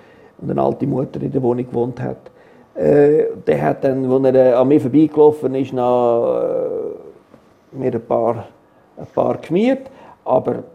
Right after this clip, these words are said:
oder an den Haaren gezogen, jetzt weiss ich nicht mehr, was es war, aber das ist, äh, harmlos. Ich meine, das ist, äh, das, das ist nicht schwierig.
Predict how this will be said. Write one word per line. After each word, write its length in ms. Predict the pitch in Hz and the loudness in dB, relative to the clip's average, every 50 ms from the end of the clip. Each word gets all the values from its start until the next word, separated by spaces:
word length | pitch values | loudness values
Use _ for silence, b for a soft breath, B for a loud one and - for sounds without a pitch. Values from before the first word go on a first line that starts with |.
| _ - - | _ -14 -8
oder 160 | 120 117 123 | -4 -2 -2
an 60 | 117 | -2
den 100 | - 127 | -2 0
Haaren 200 | 131 143 170 208 | 2 2 2 2
gezogen, 280 | 214 - - 196 185 190 | 2 0 -2 -2 0 -2
jetzt 140 | 180 170 - | -4 -2 -2
weiss 200 | 151 160 170 147 | -2 -2 -2 -2
ich 60 | 156 | -2
nicht 100 | 156 156 | -2 -2
mehr, 100 | 156 156 | -2 -2
was 120 | 156 151 | -4 -4
es 200 | 143 135 - - | -6 -12 -8 -2
war, 280 | 147 147 147 143 143 143 143 B B B B B B B B | 0 2 2 2 0 -2 -6 B B B B B B B B
aber 260 | - 131 - 254 - - - - - _ _ _ _ _ _ _ _ _ _ _ _ _ _ _ 160 127 107 | -2 0 0 0 -2 -4 -8 -20 -20 _ _ _ _ _ _ _ _ _ _ _ _ _ _ _ -20 -20 -16
das 220 | - - - - - | -14 -14 -14 -14 -18
ist, 80 | 104 - - - - - - - - | -20 -20 -20 -20 -20 -20 -20 -18 -14
äh, 180 | 135 139 - - | -14 -12 -12 -12
harmlos. 680 | - - 110 107 - 101 98 95 95 101 101 110 - _ | -10 -8 -8 -8 -8 -10 -16 -18 -18 -18 -20 -20 -20 _
Ich 60 | - 120 | -16 -14
meine, 460 | 117 107 110 110 110 104 110 120 120 | -12 -12 -10 -10 -10 -10 -10 -10 -6
das 260 | - 127 120 123 - - | -4 -4 -4 -4 -4 -4
ist, 220 | 127 123 120 - 131 | -6 -6 -4 -2 0
äh, 300 | 127 123 123 127 - - B B B B B - _ _ - 123 - - | 2 2 4 2 0 -2 B B B B B -20 _ _ -20 -16 -10 -6
das, 140 | 135 - - - - | -6 -6 -6 -6 -6
das 220 | - 151 139 131 143 | -4 -2 -2 -2 -2
ist 120 | 135 131 | -2 0
nicht 200 | 139 147 143 - | 0 -2 -2 -2
schwierig. 500 | - 135 127 127 139 139 151 147 147 - | -2 0 2 2 4 4 2 0 0 -4